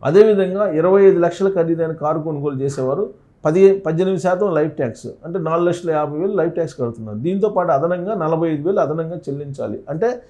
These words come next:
నరేంద్ర మోడీ గారు ఇచ్చినటువంటి బెనిఫిట్ ఏదైతే ఉందో ఆ బెనిఫిట్ని అడ్జస్ట్ చేసేసారు. నలభై వేలు అదనంగా పడుతుంది. ఇరవై ఐదు వేలు, ఇరవై ఐదు లక్షల కారు కొనేవాడికి నలభై ఐదు వేలు ఎక్స్ట్రా పడింది. ఈ విషయమై ఇటీవల రవాణా శాఖ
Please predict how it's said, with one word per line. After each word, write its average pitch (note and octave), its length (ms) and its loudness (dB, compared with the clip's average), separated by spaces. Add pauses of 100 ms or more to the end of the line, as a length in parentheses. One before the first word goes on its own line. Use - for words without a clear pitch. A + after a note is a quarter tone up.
(200)
నరేంద్ర G#3 340 6
మోడీ F#3 280 2
గారు E3 180 2
ఇచ్చినటువంటి D#3 440 -4
బెనిఫిట్ F3+ 400 0
ఏదైతే D3+ 320 0
ఉందో D3+ 340 0
ఆ D3+ 80 6
బెనిఫిట్ని F3+ 720 0 (220)
అడ్జస్ట్ F#3+ 300 2
చేసేసారు. A2+ 500 -2 (1000)
నలభై F#3 280 4
వేలు G#3 140 8
అదనంగా F3+ 340 4
పడుతుంది. A2 500 -4
ఇరవై D#3+ 240 2
ఐదు D3+ 140 0
వేలు, E3+ 280 -2
ఇరవై D#3+ 240 2
ఐదు D3+ 100 2
లక్షల D#3+ 240 -2
కారు D3+ 240 0
కొనేవాడికి C#3+ 460 -2
నలభై D3+ 320 0
ఐదు C3 100 2
వేలు F3+ 200 -2 (460)
ఎక్స్ట్రా C#3+ 260 0
పడింది. G2+ 360 -4 (300)
ఈ D#3+ 80 -2
విషయమై G#3 420 0
ఇటీవల F#3 400 0
రవాణా D#3+ 320 -2
శాఖ E3 280 -4